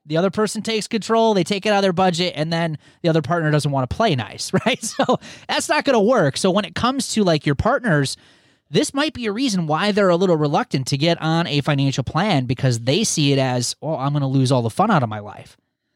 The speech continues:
So this is a really good opportunity for the two of you as a couple to sit down and say, "Okay, what's the fun you like to have? What's the fun I like to have? What's the fun that we like to have together? And what can we find as a reasonable amount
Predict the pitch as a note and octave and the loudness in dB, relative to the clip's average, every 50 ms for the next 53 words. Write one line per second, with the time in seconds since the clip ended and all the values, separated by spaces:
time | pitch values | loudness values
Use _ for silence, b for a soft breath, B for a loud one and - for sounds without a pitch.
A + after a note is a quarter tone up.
0 | _ _ _ _ _ - - G#3+ G3 F3+ E3 - _ _ _ _ _ D#3 F3+ C4+ | _ _ _ _ _ -2 0 2 2 2 0 -4 _ _ _ _ _ -2 -2 -2
1 | - F4 D4+ G#3+ E3+ D3 E3 F#3 F3+ D#3 E3+ E3+ D#3+ D#3 D#3+ C#3+ - - G#3 A#3+ | 0 0 2 2 4 4 4 4 4 4 4 2 2 2 0 -2 0 0 0 2
2 | G3 C#3+ C3 - D3+ C#3 C3 B2+ - - B3 A#3 D#3+ B2+ C3+ C3 C3+ C3+ C#3+ A#2+ | 0 0 0 0 0 0 0 0 0 0 2 2 2 2 2 2 2 0 0 0
3 | B2+ A#2+ B2 - G3+ C4+ - C#4+ F#3 C#3+ - - - - - D3+ A3+ C4 F#3 D3 | -2 -4 -2 0 0 0 0 2 0 0 0 -2 -4 -2 0 0 0 0 0 -2
4 | C3+ - C3+ C3 B2+ - D3 C3+ A#2+ A2+ b b b b b b b b b - | -2 0 0 0 0 0 0 0 0 -2 b b b b b b b b b 0
5 | A3 - - D4 - C4+ B3+ G#3+ F#3+ G#3+ G#3+ A3 G3+ F3+ G3+ G3 G3+ F#3+ E3+ F3+ | 0 2 0 0 2 2 2 2 4 4 4 2 2 2 2 2 2 2 2 0
6 | F3 - D#3 - D#3 C3+ C#3+ F3 G3 F#3 - - D#3+ D#3+ F3 E3+ E3 D3+ D3+ - | 0 0 0 0 2 2 2 4 2 2 2 0 0 0 2 2 2 0 0 -2
7 | - C3 - D3 C#3 C#3 C3 B2 B2+ C3 B2+ B2+ B2 A#2+ - A2+ A#2+ B2 A2 A#2 | -2 -2 -2 0 0 0 -2 -2 -4 -6 -4 -2 -2 -2 -2 -2 -2 -4 -4 -2
8 | A2 E3 G#3+ A3 A3 G#3 E3+ D#3+ G3+ A#3 - C#4 C#4 B3 G3 - F#3+ F#3 F3 E3 | 0 2 2 4 4 2 2 2 0 0 0 -2 -2 -2 0 0 0 0 0 0
9 | D3+ C#3 C3 B2 B2 C#3+ F#3+ A#3+ A#3 G3 A#3 G3+ G#3+ G#3+ G#3+ G3+ F3+ D#3+ D#3 C#3+ | 0 0 -2 -2 0 0 2 2 0 0 -2 -2 0 2 2 2 2 4 2 2
10 | C3 B2 B2 A#2+ A2+ - | 2 2 0 -2 -4 -8